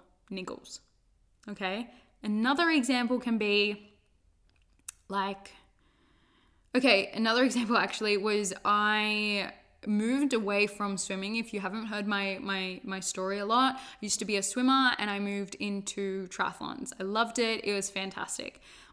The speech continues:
My first triathlon I did, that's where I met Brad. If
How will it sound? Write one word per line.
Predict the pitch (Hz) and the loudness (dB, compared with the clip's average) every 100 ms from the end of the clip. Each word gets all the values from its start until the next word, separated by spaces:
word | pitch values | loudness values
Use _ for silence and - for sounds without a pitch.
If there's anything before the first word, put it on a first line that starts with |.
| - | -4
My | 220 | -2
first | 220 - 202 214 - | -2 0 2 0 2
triathlon | 214 220 226 214 | 2 2 -2 -2
I | 208 | -2
did, | 180 196 240 277 - - | -2 0 0 0 -6 -10
that's | 214 - | -8 -6
where | 220 | -2
I | 226 | -2
met | 226 226 | -2 -4
Brad. | - 190 - 196 - _ _ _ _ _ _ _ _ _ _ _ | -4 -2 -4 -6 -16 _ _ _ _ _ _ _ _ _ _ _
If | 240 240 | 2 2